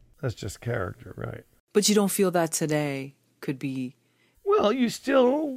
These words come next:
Speaker 1: they want a hook before they wanna hear the premise, before they wanna hear the story. So we used, in something we're working on now, we used Back to the Future, you know, uh, uh, the hook would be, uh,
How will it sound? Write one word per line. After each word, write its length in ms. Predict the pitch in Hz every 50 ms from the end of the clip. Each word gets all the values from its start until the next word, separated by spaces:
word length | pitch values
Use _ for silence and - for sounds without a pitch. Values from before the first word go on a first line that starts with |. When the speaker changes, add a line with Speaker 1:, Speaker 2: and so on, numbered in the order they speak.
| 247 220
Speaker 1:
they 180 | 180 180 170
want 280 | 165 170 202 226 226 160
a 60 | 120
hook 420 | 110 120 156 190 202 175 - - -
before 360 | 165 131 110 120 139 127 120
they 80 | 117 113
wanna 220 | 110 107 104 98
hear 200 | 98 107 110 101
the 100 | 95 90 87
premise, 560 | - - - 156 160 156 135 117 104 98 92
before 340 | - - 107 95 - - 110
they 80 | 101 95
wanna 220 | 95 95 92 - 92
hear 160 | 104 107 -
the 140 | - - -
story. 560 | - - - - 220 196 156 123 117 104 - _ _ - - _ - - - - - _ _
So 320 | - - 151 131 123 110 123 - _ -
we 180 | 156 127 143 160
used, 320 | 156 139 135 123 117 107 123 - - -
in 160 | - 117 107
something 320 | 107 135 127 117 117 110 107
we're 140 | 104 104 107
working 300 | 107 110 110 107 123 113 104
on 160 | 98 98 113
now, 280 | 147 175 165 135 120 226
we 160 | 110 113 117
used 500 | 117 110 107 110 107 104 107 - - - _ - - _ _ _ _ _ _ -
Back 320 | - 131 131 120 - -
to 140 | - 127 117
the 100 | 110 101
Future, 840 | 92 - 143 147 143 139 139 - 143 123 113 110 104 104 104 104 - -
you 120 | - 139 127
know, 280 | 117 113 104 104 101 - - - - - - _ -
uh, 40 | -
uh, 480 | 123 120 117 113 - - - - 113 - _
the 260 | - 170 147 113 120 117
hook 280 | 131 156 160 160 - 156
would 160 | 123 110 -
be, 440 | 123 127 120 113 113 117 113 107 - - _ _ _ _ _ _ _ _ _ -
uh, 440 | 123 131 113 110 107 104 104 107